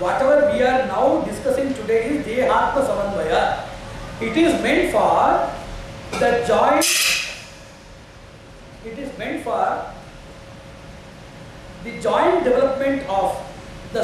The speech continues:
soul that is sojourning inside the body, so that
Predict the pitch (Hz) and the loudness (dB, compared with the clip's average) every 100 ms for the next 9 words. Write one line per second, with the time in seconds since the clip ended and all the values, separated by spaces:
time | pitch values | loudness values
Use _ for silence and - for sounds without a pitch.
0 | - 277 294 285 269 269 254 226 277 285 | 4 4 6 6 4 2 -2 2 4 4
1 | 262 - 247 - 226 151 - 269 339 - | 2 -2 -4 -4 -4 -2 -2 0 0 -2
2 | - - - - - - 208 180 262 - | -8 -16 -16 -16 -16 -12 -4 0 2 2
3 | - - | 2 -4